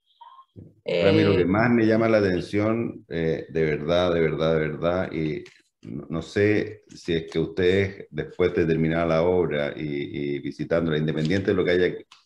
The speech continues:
Speaker 1: pedido el cliente, etcétera, etcétera, tener unos ventanales de piso a cielo mirando al patio interior lo encuentro lindísimo, pero que todo el patio interior, eh, tenga eso y que no haya ningún ventanal de piso a cielo que mire al exterior, que también son vistas variadas y distintas, con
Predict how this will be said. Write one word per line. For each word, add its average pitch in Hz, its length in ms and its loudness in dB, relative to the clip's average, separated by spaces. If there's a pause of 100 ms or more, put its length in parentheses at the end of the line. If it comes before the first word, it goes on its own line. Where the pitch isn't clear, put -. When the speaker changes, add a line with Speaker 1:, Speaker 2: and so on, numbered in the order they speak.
(160)
Speaker 1:
pedido 90 240 2
el 87 100 0
cliente, 90 440 -2
etcétera, 82 320 -4
etcétera, 107 500 -4 (560)
tener 95 220 2
unos 113 160 2
ventanales 95 520 2
de 87 80 0
piso 92 280 -4
a - 20 -8
cielo 82 460 0
mirando 80 320 -2
al - 40 -12
patio 87 200 -2
interior 85 320 0
lo 80 80 -2
encuentro 82 240 -4
lindísimo, 78 680 -4
pero 71 120 -2
que 90 100 -2
todo 95 180 2
el 98 60 0
patio 101 200 2
interior, 98 760 0
eh, 82 180 -4
tenga 87 320 0
eso 92 220 0
y 73 60 -2
que 78 80 -4
no 87 100 -2
haya 87 120 2
ningún 82 360 0
ventanal 101 440 -2
de 90 80 -2
piso 90 220 -4
a 80 60 -6
cielo 95 280 -2
que 82 100 -2
mire 85 180 -2
al 78 100 0
exterior, 98 560 -2
que 85 120 -2
también 80 440 -2
son 101 540 -2
vistas 90 440 -6
variadas 78 720 0
y 76 120 -10
distintas, 78 680 -2
con 78 400 -4